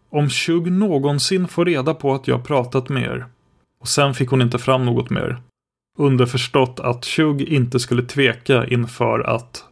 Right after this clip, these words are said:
röja henne ur vägen. Specialstyrkan bedyrade dock att de skulle göra sitt yttersta för att skydda henne. Sedan sköt de fram de fejkade dokumenten med Puccis fabricerade erkännanden till henne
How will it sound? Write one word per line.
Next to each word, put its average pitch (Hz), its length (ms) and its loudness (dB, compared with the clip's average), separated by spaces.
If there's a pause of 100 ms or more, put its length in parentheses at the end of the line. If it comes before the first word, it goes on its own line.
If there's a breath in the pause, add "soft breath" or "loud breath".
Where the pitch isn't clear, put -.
röja 123 460 0
henne 123 260 -2
ur 123 260 2
vägen. 131 580 0 (880)
Specialstyrkan 143 1000 -2
bedyrade 143 440 0
dock 123 200 -4
att 127 140 -4
de 123 140 -2
skulle 123 240 0
göra 123 280 0
sitt 123 220 -4
yttersta 135 580 -2
för 120 320 0
att - 440 -6
skydda 151 320 2
henne. 127 260 -4 (840)
Sedan 131 440 2
sköt 143 200 0
de 139 120 0
fram 131 300 0
de 123 140 0
fejkade 127 420 0
dokumenten 131 680 0
med 127 300 -2
Puccis 123 580 -2
fabricerade 120 840 -2
erkännanden 127 680 0
till 120 220 -4
henne 127 260 -4